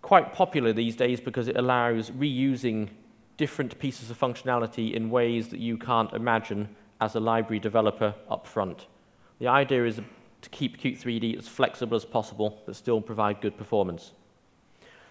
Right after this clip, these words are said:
So we add components onto our entities that provide little bits of behavior. So for example, if we add on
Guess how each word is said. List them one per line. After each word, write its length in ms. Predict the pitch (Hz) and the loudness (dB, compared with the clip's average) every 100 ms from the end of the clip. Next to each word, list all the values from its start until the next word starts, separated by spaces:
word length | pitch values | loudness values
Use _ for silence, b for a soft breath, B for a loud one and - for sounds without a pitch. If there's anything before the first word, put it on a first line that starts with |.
| b | b
So 260 | - 131 127 - | 4 4 4 -2
we 120 | 143 | 6
add 240 | 160 170 - | 6 6 2
components 720 | 151 - 165 139 107 98 - | -4 2 4 4 2 0 -2
onto 260 | 117 120 | 0 4
our 160 | 113 - | 4 4
entities 500 | 135 120 107 107 104 | -2 -4 -2 -2 -2
that 120 | - | -6
provide 520 | 120 120 113 110 101 - | -6 -4 -2 0 -2 -6
little 280 | - 123 127 | -6 -2 -2
bits 260 | 104 117 - | -2 -4 -4
of 100 | 113 | -6
behavior. 500 | 113 123 113 95 82 - - _ _ _ b b b b | -4 -2 -2 -4 -6 -10 -20 _ _ _ b b b b
So 120 | - | 0
for 120 | 123 | 0
example, 360 | 113 143 151 147 | 2 4 4 0
if 140 | 135 | -4
we 120 | 131 - | -4 2
add 260 | 131 123 | 2 2
on 400 | 123 117 120 117 | 4 2 2 -4